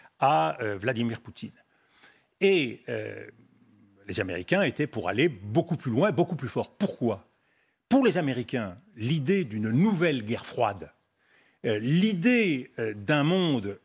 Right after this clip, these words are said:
où on, on tiendrait la Chine à distance, et par exemple, qui permettrait à l'otan d'aller jusqu'à l'Asie, euh, c'est pour eux des garanties de sécurité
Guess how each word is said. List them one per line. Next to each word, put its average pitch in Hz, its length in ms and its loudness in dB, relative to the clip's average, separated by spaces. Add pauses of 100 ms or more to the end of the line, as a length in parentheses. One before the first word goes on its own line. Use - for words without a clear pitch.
où 220 380 4 (260)
on, 113 180 -6
on 139 100 2
tiendrait 175 460 2
la 143 80 0
Chine 139 500 -2 (120)
à 131 100 2
distance, 160 720 0 (400)
et 120 120 2
par - 340 -2
exemple, 220 580 2
qui - 120 -4
permettrait 147 460 2
à 139 60 4
l'otan 208 480 2
d'aller 165 400 0
jusqu'à 185 360 0
l'Asie, 175 480 0 (520)
euh, 120 140 -2
c'est - 280 4
pour 180 280 2
eux 262 160 0
des 156 140 0
garanties 160 380 0
de 156 40 -8
sécurité 165 760 -2